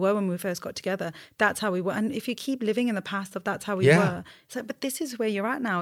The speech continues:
Speaker 1: You can't keep thinking back to "that's how it was," because that's, this is where you are. And if there's parts of that that you enjoyed, how do we bring parts forward if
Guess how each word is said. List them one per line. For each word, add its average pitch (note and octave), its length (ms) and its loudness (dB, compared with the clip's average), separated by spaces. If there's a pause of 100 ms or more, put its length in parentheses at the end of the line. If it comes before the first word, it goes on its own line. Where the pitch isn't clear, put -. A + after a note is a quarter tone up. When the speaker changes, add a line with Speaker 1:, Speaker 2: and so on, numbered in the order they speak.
Speaker 1:
You G3 120 -4
can't B3+ 200 2
keep B3 120 -8
thinking G#3+ 340 -2
back F#3+ 280 0
to F#3 120 -14
"that's - 200 -6
how G3+ 140 2
it - 40 -4 (100)
was," G#3 260 -2 (380)
because A#3 240 0
that's, - 140 -2 (160)
this A#3+ 120 -2
is A#3+ 120 -4
where G#3+ 180 2
you F#3+ 60 -2 (100)
are. F3 100 -2 (200)
And A3 140 2
if B3+ 80 -2
there's D4 160 2 (160)
parts A#3 260 0
of B3 100 -4
that F#3 140 0
that F#3 140 -2
you F#3 80 -4 (120)
enjoyed, F3+ 340 -2 (360)
how G#3+ 120 6
do A#3+ 100 0
we B3+ 40 2
bring G#3+ 300 -2
parts - 380 -6
forward G3 340 2 (140)
if A3+ 180 0